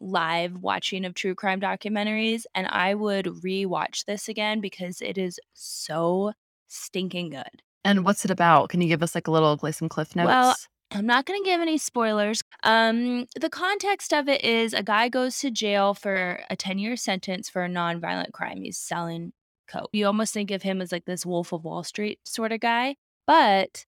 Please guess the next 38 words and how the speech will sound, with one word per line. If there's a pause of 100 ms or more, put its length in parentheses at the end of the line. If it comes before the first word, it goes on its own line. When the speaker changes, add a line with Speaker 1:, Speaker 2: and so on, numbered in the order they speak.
Speaker 1:
once
he's
in
prison,
he
gets
an
offer
to
basically
buddy
up
at
a
different
facility
with
a
guy
that
is
suspected
of
being
a
serial (180)
sexual
assault
perpetrator
and
a
murderer. (220)
And
he
confessed
to
the
crimes,